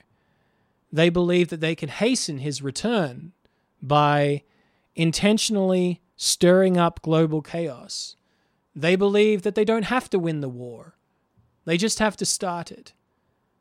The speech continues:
That is religious fanaticism. And right now, you've got the Iranians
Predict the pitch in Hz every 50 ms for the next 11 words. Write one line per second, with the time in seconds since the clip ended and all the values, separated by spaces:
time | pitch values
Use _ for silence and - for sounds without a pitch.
0 | _ _ _ _ _ _ _ _ _ _ _ _ 147 147 156 196 220 254 247 -
1 | 220 196 180 143 139 143 147 143 143 151 170 190 196 180 190 190 185 - - -
2 | - _ _ - - 156 151 151 156 160 156 156 160 147 - - 139 135 - -
3 | - - - 185 _ _ _ _ _ _ _ _ _ _ _ _ _ _ _ _
4 | _ _ _ _ - 156 160 165 185 196 190 180 156 165 175 175 165 151 143 143
5 | 151 147 - _ _ _ _ _ _ _ _ _ 147 135 131 - 160 147 - 147
6 | 139 131 135 139 147 160 170 170 160 135 123 123 127 131 131 - - - -